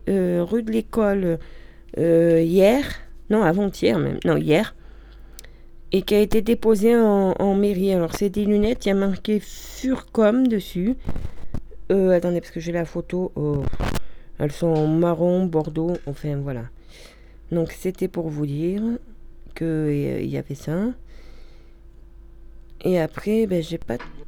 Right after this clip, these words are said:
alors, à l'Anka, voilà, aujourd'hui, donc, c'est burger, panini et compagnie.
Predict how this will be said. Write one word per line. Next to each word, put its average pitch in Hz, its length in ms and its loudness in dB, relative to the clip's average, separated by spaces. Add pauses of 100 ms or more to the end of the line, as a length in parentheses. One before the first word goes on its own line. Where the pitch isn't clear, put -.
(140)
alors, 180 260 2
à 196 40 2
l'Anka, 190 420 0
voilà, 175 260 0
aujourd'hui, 185 380 -2
donc, 170 160 0
c'est 170 160 -4
burger, 196 500 0
panini 185 440 2
et - 20 0
compagnie. 175 720 2